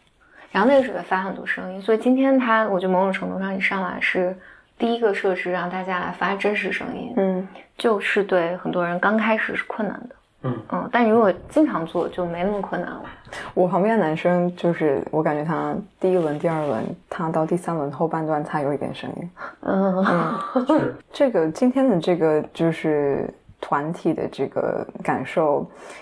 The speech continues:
Speaker 2: 有一点和你刚刚分享的那个，比如说更亲密的同伴不一样一点，就是他更模拟了，也不模拟吧，他有时候会让你联想到，就是毕竟他那个声音是所有人，同时你能感受到很多其他的人，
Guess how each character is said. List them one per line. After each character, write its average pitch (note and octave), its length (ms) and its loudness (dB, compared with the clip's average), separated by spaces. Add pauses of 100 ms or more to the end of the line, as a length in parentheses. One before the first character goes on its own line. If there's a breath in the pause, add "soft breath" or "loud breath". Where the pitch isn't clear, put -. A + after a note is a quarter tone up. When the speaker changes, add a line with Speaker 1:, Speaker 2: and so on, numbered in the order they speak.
Speaker 2:
有 D#3+ 160 2
一 F#3+ 80 4
点 E3 200 0
和 D#3 320 -2
你 D#3+ 180 -2
刚 D3+ 140 0
刚 E3 120 -2
分 F3 160 0
享 C3+ 240 -2
的 C3+ 80 -2
那 C3 80 -2
个， E2+ 200 0 (140)
比 - 80 -4
如 D3 60 0
说 D#3 400 2 (360)
更 F3 200 0
亲 F#3+ 300 0
密 F#3 120 4
的 D3 100 4
同 C3+ 240 -6
伴 C3+ 200 0
不 - 140 -2
一 D#3+ 60 2
样 D3+ 140 -2
一 C#3+ 60 -2
点， B2+ 220 0
就 D#3 140 -2
是 D#3 140 -2
他 F3+ 180 -4
更 F#3+ 160 2
模 D3+ 260 2
拟 E3 160 2
了， G#2 200 0
也 C3+ 120 0
不 D3+ 160 -2
模 D3+ 200 2
拟 D3 120 2
吧， - 240 -4
他 - 140 -4
有 D3 180 2
时 D#3+ 120 2
候 F3+ 120 4
会 G3 120 2
让 F3+ 160 2
你 C#3+ 100 0
联 C#3 200 2
想 D#3 240 0
到， D#3 280 2
就 D#3+ 160 2
是 - 420 -2 (1300 loud breath)
毕 A3 80 0
竟 G3+ 120 4
他 G3 140 -2
那 F#3 100 0
个 E3+ 80 4
声 F3+ 220 0
音 F3+ 320 4
是 F3+ 220 0
所 D#3 240 0
有 E3 120 2
人， - 360 0
同 D#3 220 -2
时 - 440 0
你 E3+ 100 0
能 E3 220 0
感 F#3+ 200 0
受 F3 200 2
到 D#3 160 2
很 D3+ 240 -2
多 D#3+ 360 4
其 D#3+ 220 0
他 F3+ 220 0
的 F3 120 4
人， D3+ 380 0